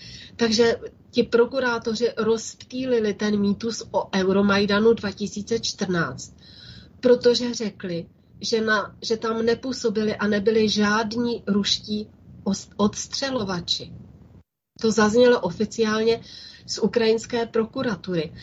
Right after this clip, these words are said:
Takže ta verze o účasti ruských odstřelovačů na Euromajdanu vůbec není pravdivá. Dokonce s tím vystoupil a řekl to oficiálně, eh, <clears throat> šéf, eh,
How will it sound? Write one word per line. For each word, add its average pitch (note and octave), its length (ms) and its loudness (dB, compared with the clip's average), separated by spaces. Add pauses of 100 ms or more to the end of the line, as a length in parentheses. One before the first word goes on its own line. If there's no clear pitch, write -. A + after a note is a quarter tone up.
(400)
Takže A3+ 300 4
ta A3+ 160 -4
verze A3 540 -2
o - 160 -4
účasti A3 760 -2
ruských G#3+ 580 -2
odstřelovačů A3 920 -2
na F#3+ 180 -2
Euromajdanu G#3 880 2 (1200)
vůbec G#3 380 2
není A3+ 260 2
pravdivá. F3+ 580 -2
Dokonce A3+ 600 2
s - 140 -12
tím A#3 160 -4
vystoupil A3 640 -2
a G#3+ 80 -2
řekl G#3+ 280 -2
to A3+ 140 0
oficiálně, A3 680 0 (580)
eh, G3 320 0 (120)
<clears throat> B3 200 2
šéf, A#3 480 0 (160)
eh, G3+ 40 -4